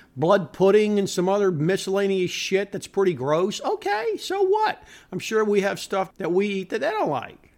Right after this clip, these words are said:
What would it have mattered? This incredible amount of buildup around this fantastic freedom machine. If we'd have never fought it,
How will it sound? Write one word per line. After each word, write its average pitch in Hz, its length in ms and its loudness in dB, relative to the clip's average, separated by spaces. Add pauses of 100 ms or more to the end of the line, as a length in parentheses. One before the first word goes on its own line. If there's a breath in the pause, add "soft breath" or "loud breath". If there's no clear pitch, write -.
(220)
What 240 400 0
would 262 180 2
it 262 120 -4
have 226 140 0
mattered? 226 720 -4 (360 loud breath)
This 190 200 4
incredible 214 1120 0
amount 180 640 -4
of 135 260 -10
buildup 190 580 0
around 160 380 -6
this 156 160 -8
fantastic 180 1040 -4
freedom 175 580 2
machine. - 720 -8 (420 soft breath)
If 180 180 0
we'd 220 140 -2
have 214 140 -2 (120)
never 196 380 0
fought 214 340 0
it, - 140 -14